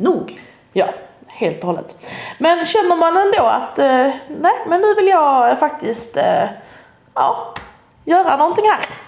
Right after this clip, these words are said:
Speaker 2: Eh, så har vi då tips nummer ett. Har du ett eget Instagramkonto?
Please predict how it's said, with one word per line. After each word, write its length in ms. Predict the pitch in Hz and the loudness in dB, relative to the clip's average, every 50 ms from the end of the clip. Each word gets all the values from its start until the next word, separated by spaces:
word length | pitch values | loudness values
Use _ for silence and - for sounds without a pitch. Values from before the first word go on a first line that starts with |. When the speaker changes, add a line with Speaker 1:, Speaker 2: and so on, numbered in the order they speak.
| - - - - - - - - - | -20 -20 -18 -18 -18 -18 -20 -12 -4
Speaker 2:
Eh, 220 | - 208 214 208 214 | 0 2 2 2 2
så 300 | 247 294 269 262 254 - | 2 2 4 4 2 2
har 340 | 226 240 277 254 233 220 196 | 2 2 2 2 2 0 0
vi 220 | 233 226 220 220 | -2 -2 -2 0
då 320 | 214 208 185 175 156 - - | 2 2 2 2 2 0 -2
tips 280 | - 214 208 208 - - | -6 -6 -6 -6 -6 -2
nummer 300 | 214 214 214 233 254 285 285 - - - | 0 0 2 2 2 0 0 -2 -6 -4
ett. 600 | - 381 - - - - - - - - - - - - - - - - - _ _ _ _ _ - - - - - - - - - - _ | -2 -2 -2 -2 -8 -14 -16 -16 -18 -14 -12 -10 -10 -10 -10 -12 -16 -20 -20 _ _ _ _ _ -20 -18 -16 -16 -16 -16 -18 -20 -20 -20 _
Har 360 | - - 359 392 403 403 403 | -2 2 4 4 4 4 2
du 240 | 403 381 381 381 370 | 4 4 4 4 4
ett 220 | - 339 330 339 - | 4 0 0 -2 -2
eget 460 | - 262 240 220 220 190 226 220 226 | 0 2 2 2 2 0 -2 -2 -2
Instagramkonto? 960 | - 220 214 196 202 226 226 254 262 269 269 262 262 269 262 240 - - | -4 -4 -4 -2 -2 -2 0 2 2 0 0 0 0 0 0 0 -2 -2